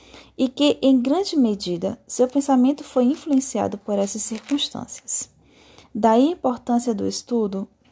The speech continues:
da história da filosofia. Identificamos na Grécia Antiga, é,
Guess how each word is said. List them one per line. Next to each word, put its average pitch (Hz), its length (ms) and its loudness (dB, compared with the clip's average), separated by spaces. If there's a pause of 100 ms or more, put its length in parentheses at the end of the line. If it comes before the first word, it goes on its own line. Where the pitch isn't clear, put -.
da 220 160 0
história 262 480 4
da 185 160 0
filosofia. - 800 -10 (2000)
Identificamos 247 920 0
na 202 140 0
Grécia 202 360 2
Antiga, 185 640 -2 (680)
é, 196 640 0